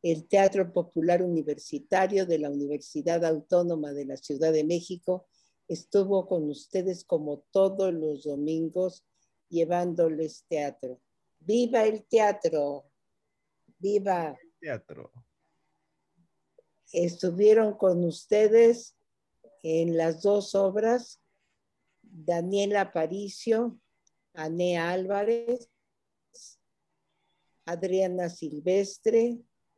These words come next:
Speaker 1: Rodrigo López Carranza y Bea Cármina. Pásenla bien y cuídense mucho.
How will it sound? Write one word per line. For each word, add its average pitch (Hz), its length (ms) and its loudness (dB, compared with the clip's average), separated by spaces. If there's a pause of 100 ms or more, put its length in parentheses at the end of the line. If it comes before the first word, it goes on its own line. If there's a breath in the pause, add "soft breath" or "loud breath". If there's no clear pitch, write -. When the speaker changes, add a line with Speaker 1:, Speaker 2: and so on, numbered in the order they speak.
(240)
Speaker 1:
Rodrigo 175 800 0
López 175 480 0
Carranza 190 1000 -4 (440)
y 175 180 -2
Bea 180 520 2
Cármina. 135 720 -6 (920)
Pásenla 190 640 0
bien 202 600 2 (120)
y 170 160 -8
cuídense 170 680 0
mucho. 147 580 -8